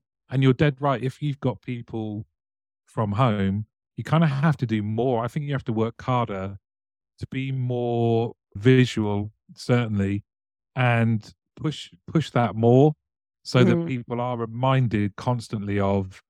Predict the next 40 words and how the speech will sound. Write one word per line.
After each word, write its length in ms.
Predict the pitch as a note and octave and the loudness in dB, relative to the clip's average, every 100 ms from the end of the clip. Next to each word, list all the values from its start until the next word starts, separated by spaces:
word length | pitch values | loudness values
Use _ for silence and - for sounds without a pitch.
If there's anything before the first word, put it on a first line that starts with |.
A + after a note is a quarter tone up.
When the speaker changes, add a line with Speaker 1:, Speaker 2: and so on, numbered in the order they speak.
| _ _ | _ _
Speaker 1:
'cause 100 | D3+ C#3+ | -6 -4
I 80 | |
think 200 | D#3+ F#3+ | -2 -2
we've 160 | E3 C#3+ | -2 0
all, 380 | E3 E3 D#3 B2+ _ _ _ _ - | 2 2 0 -4 _ _ _ _ -16
it's 120 | - | -8
like 180 | E3 D3 | -6 -6
you 80 | A#2 | -6
say, 220 | - C#3+ | 0 2
you, 260 | A#2 A2+ A#2+ | 2 -2 -6
you, 240 | - A#2 A2+ _ _ _ | -6 -8 -8 _ _ _
something 440 | - - C3+ B2 | -6 -2 0 0
you 60 | A#2 | -4
said 240 | - A#2 | -2 -2
then 220 | B2+ A#2 | 0 0
around 600 | G#2+ G#2 G#2 G#2 G#2 G2+ _ _ _ _ _ _ _ _ - | 0 0 0 -2 -2 -4 _ _ _ _ _ _ _ _ -8
having 240 | B2+ A#2+ A#2 | -4 -4 -6
to, 280 | - A2+ A2+ | -8 -12 -12
you, 100 | A2+ - | -18 -16
you 120 | A#2+ A2+ | -12 -6
can't 280 | - C#3+ | 2 2
always 300 | B2+ A#2+ G#2+ | 4 2 2
see 280 | - - B2+ | -2 -2 0
it. 200 | G2+ F#2+ - _ _ _ | 0 -6 -10 _ _ _
I 180 | - D#3 | 0 2
know 160 | D3+ B2+ | 4 2
if 160 | A#2 | 2
I 60 | B2 | -2
walked 420 | A#2 A#2 A#2+ G#2+ | -4 -2 -2 -2
on 160 | A2 A2 | -4 0
a 180 | G#2 G2+ | 0 -2
contact 480 | - B2 A2 G#2+ - | -4 -4 -4 -8 -6
center 300 | A2+ G2+ F#2 | -4 -4 -6
floor 520 | - A#2 A2 G2+ G2+ - _ _ _ - | -4 0 2 2 0 -6 _ _ _ -8
that 80 | A2 | -4
I'd 240 | A2+ A2+ | -2 -2
managed 360 | A#2+ A#2 A2 - | -2 -4 -4 -6
in 80 | G#2 | -8
the 60 | |
past, 640 | F#2 A2+ G#2 G2 G2 - | -4 -2 0 0 -2 -6